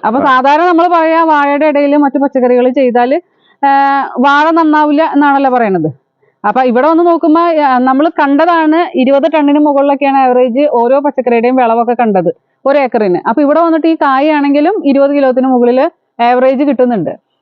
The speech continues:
Speaker 1: അപ്പൊ എന്തായാലും നമുക്കിതൊന്ന് കായ ഒന്ന് വിളവെടുത്തുകൊണ്ട് തന്നെ ബാക്കി വിശേഷങ്ങൾ നമുക്ക് പറയാം. ഇത് ഏകദേശം എത്ര കിലോ ഉണ്ടാവും?
Speaker 2: ഒരു ഇരുപത്തിയൊന്ന്, ഇരുപത്തിരണ്ട്.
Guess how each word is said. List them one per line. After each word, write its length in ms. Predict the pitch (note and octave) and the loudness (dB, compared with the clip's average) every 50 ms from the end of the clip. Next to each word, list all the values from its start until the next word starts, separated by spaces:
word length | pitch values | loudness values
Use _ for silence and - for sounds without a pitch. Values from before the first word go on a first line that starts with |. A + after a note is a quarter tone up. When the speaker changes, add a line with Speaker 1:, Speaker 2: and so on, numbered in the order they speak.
| _ - B3 | _ -8 -6
Speaker 1:
അപ്പൊ 120 | B3 C4+ C#4+ | -4 -2 0
എന്തായാലും 260 | C#4 D4 D4 D4+ D4+ | 0 2 2 2 0
നമുക്കിതൊന്ന് 600 | D4+ C#4+ D#4 D#4 D#4+ D4+ D4+ D#4+ D#4+ - - - | 0 0 0 0 0 0 0 0 -2 -4 -6 -6
കായ 280 | - C4+ B3+ B3+ C4+ C#4+ | -4 -2 -2 0 0 0
ഒന്ന് 400 | D4 C#4+ C#4+ D4+ - _ - A#3+ | 0 2 0 0 -2 _ -2 -2
വിളവെടുത്തുകൊണ്ട് 600 | B3+ C4 C#4 D4 D4+ C#4+ C#4 - C#4 C#4 C4+ C#4+ | 0 0 2 0 0 0 0 0 0 0 0 0
തന്നെ 140 | C#4 C#4+ C#4+ | 0 0 0
ബാക്കി 240 | C#4 C4 A#3+ - | 0 -2 0 -2
വിശേഷങ്ങൾ 440 | C#4 B3+ - B3 - B3 A#3+ B3 B3 | -2 0 0 -2 -2 -2 -2 0 0
നമുക്ക് 180 | B3 A#3 A3+ B3 | 2 2 2 2
പറയാം. 280 | B3+ A3+ F#3 E3+ D3+ - - - _ _ _ _ _ _ _ _ _ _ _ _ _ _ _ _ - _ _ - - - E3+ - - _ _ _ _ _ _ - - E2 _ _ - - - - - - - - - - - - - - - - - - - - - - - - - - - - - - - - - - - - - - - - - - - - - - - - | 0 0 -2 -4 -6 -8 -14 -20 _ _ _ _ _ _ _ _ _ _ _ _ _ _ _ _ -20 _ _ -20 -14 -10 -10 -10 -10 _ _ _ _ _ _ -10 -10 -10 _ _ -20 -20 -20 -20 -20 -20 -20 -18 -16 -16 -16 -18 -20 -20 -20 -20 -18 -14 -14 -14 -14 -14 -18 -20 -18 -18 -18 -14 -14 -14 -14 -16 -18 -18 -16 -16 -12 -10 -10 -10 -10 -12 -12 -12 -16 -12 -6 -4
ഇത് 120 | C4 C4+ F4 | -2 -2 0
ഏകദേശം 520 | F4+ E4+ E4+ E4 D#4+ D#4+ D#4+ E4 D#4+ D4 - C#4 | 0 0 0 0 0 0 0 -2 -4 -4 -4 -4
എത്ര 160 | C4+ - D4+ D#4 | -4 -2 0 0
കിലോ 180 | D4 C#4+ C#4 | 0 0 0
ഉണ്ടാവും? 240 | C4+ B3 A#3+ A3+ G3 - _ - - - _ _ _ _ _ _ _ _ _ - C#3+ | 0 0 0 -2 -2 -6 _ -20 -20 -20 _ _ _ _ _ _ _ _ _ -2 -2
Speaker 2:
ഒരു 120 | D3+ D#3+ F#3 | 0 2 0
ഇരുപത്തിയൊന്ന്, 440 | D#3+ C#3 D3 - - D#3 E3 F3 F3 | 0 0 -4 -4 -2 -2 0 0 0
ഇരുപത്തിരണ്ട്. 380 | D#3 D3 C3+ C#3+ D3 C#3+ C#3+ | 0 -2 -2 -2 -2 0 0